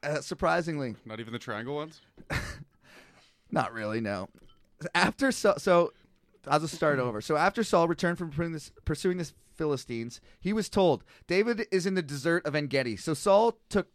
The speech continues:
Speaker 1: three thousand chosen, chosen men from all Israel and set out to look for David and his men near the crags of the wild goats. <clears throat> He came to the sheep pens along the way. A cave was there. Saul went in to relieve himself.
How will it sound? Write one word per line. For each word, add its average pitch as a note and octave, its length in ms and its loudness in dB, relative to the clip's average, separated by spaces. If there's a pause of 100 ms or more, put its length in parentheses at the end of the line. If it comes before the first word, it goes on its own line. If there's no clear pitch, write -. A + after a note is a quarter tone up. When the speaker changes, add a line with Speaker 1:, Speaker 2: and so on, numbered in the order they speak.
Speaker 1:
three G#3+ 380 0
thousand F#3 600 0
chosen, F3 520 -2 (320)
chosen F3+ 500 4
men C#3 340 -2 (320)
from C#3+ 220 -2
all F#3+ 340 6
Israel C#3+ 540 0 (240)
and C#3 160 -6
set F3 220 4
out F3+ 160 6
to F#3+ 100 4
look E3+ 180 6
for F3+ 160 4
David C#3+ 460 2
and C#3+ 160 2
his D3+ 160 -2
men C3+ 300 0 (260)
near G3 220 8
the F#3+ 100 6
crags D3+ 580 6
of C#3 140 4
the D3+ 80 6
wild B2 360 6
goats. D3+ 460 4 (300)
<clears throat> - 80 -10 (1300)
He - 80 -4
came A#3+ 300 2
to B3+ 80 0
the G#3+ 60 -2
sheep G#3 300 -2
pens E3 320 2
along D3 300 2
the C#3+ 80 0
way. A#2+ 360 2
A C3+ 60 -6
cave G#3 320 2
was D3 180 0
there. A2+ 300 -4 (320)
Saul F#3+ 320 6
went G#3 140 0
in G3 120 -2
to - 120 -6
relieve E3+ 380 2
himself. C3 580 -4